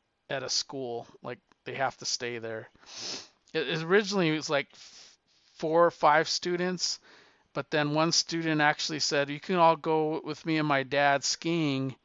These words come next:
and they had to get permission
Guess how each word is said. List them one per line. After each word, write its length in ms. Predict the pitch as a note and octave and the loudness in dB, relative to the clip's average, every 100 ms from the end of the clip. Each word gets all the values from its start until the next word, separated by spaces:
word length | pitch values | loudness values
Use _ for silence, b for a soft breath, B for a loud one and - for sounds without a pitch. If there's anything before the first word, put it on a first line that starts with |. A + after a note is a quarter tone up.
| b b b b b _ | b b b b b _
and 100 | D3+ | -6
they 80 | D3 | -2
had 220 | D3+ E3 | 2 2
to 80 | - | 0
get 320 | D3 D3 D3+ | -2 2 2
permission 800 | - D3 D3 D3+ - C#3+ C3+ C#3 | 0 -2 -2 -2 -2 -2 -2 -6